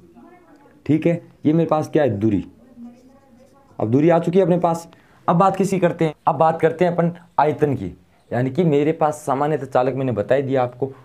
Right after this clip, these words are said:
बेलनाकार के रूप में होता है। और बेलन का जो आयतन होता है वो क्या होता है, बेलन का आयतन, बेलन का आयतन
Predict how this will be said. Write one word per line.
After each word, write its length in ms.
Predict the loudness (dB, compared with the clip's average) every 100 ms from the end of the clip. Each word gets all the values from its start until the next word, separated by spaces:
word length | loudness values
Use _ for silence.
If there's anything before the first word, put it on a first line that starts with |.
| -12 -2
बेलनाकार 560 | 0 2 2 0 0
के 120 | -2
रूप 120 | -2 -2
में 80 |
होता 220 | -4 -4 -6
है। 80 | -4 -2
और 100 | 0
बेलन 360 | 2 2 2
का 80 | 2
जो 140 | 2 2
आयतन 300 | 2 0 0
होता 220 | 2 2
है 60 |
वो 80 | 2
क्या 140 | 2 0
होता 200 | 2 0
है, 220 | 0 -4 -14 _ _ _ _ -4
बेलन 320 | 0 2 2 0
का 140 | 0 0
आयतन, 380 | 0 0 -2 -8 -10 -20 _ _ _ _ _ _ _ _ _ -2
बेलन 320 | 0 2 0
का 160 | -2 -4 -4 -14 _ _ _ _ _ _ _ _ _ _ _ _ _ -20 -20 -20 -20 _ -6
आयतन 400 | -4 -4 -6 -10